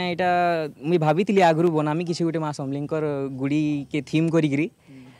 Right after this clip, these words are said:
Speaker 1: ଆଉ ଯେହେତୁ ନୂଆଖାଇ ଆସୁଥିଲା ଆଗରୁ ଆଗକେ,
Speaker 2: ହୁଁ।
Speaker 1: ବେଲେ ମୁଇଁ ବନାବାର ଡିସାଇଡ୍ କଲି ଆଉ ପାଖାପାଖି ସାତ ଦିନ ଭିତରେ ଏଇଟା ରେଡି ହେଇ-, ହେଇଗଲା।
Speaker 2: ତାକେ କେନ୍ତା ବନାଲ?
Speaker 1: ଆଲୁମିନିୟମ ଫଏଲକେ ମୁଇଁ ସାଇଜରେ ତାକେ କାଟବାର ପଡ଼ସି ପହଲା।
Speaker 2: ହୁଁ।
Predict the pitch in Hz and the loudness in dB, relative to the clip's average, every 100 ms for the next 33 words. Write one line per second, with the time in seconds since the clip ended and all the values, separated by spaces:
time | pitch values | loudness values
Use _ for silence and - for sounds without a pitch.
0 | _ - 147 147 151 180 165 160 190 180 | _ -6 -2 0 0 0 0 0 2 2
1 | 175 175 170 156 180 233 _ _ - 139 | 2 2 4 4 0 -4 _ _ -6 -6
2 | 147 175 254 _ _ - 131 127 127 139 | -4 -6 -6 _ _ -20 -20 -18 -10 -6
3 | 151 160 165 160 156 151 151 139 139 143 | -4 -2 -2 -4 -6 -6 -8 -6 -2 0
4 | 160 160 147 139 156 160 165 175 202 175 | 2 2 0 0 -2 0 -2 -2 -2 -2
5 | 147 156 160 160 139 135 170 175 160 170 | -2 -2 -2 0 -2 0 -2 -2 -4 -4
6 | 160 170 127 127 113 110 110 127 127 113 | -4 -4 -4 -6 -8 -10 -12 -8 -6 -6
7 | 104 160 156 143 135 113 110 101 110 - | -4 -4 -2 -2 -2 -2 -6 -10 -12 -6
8 | 170 190 214 196 190 190 185 196 190 190 | -2 0 0 2 4 4 4 2 2 0
9 | 185 185 170 - 160 175 185 185 170 - | 0 -2 -2 2 2 4 4 2 2 2
10 | 147 160 175 165 143 165 143 139 175 - | 2 2 2 2 -2 0 2 2 -2 -8
11 | 139 131 | -20 -18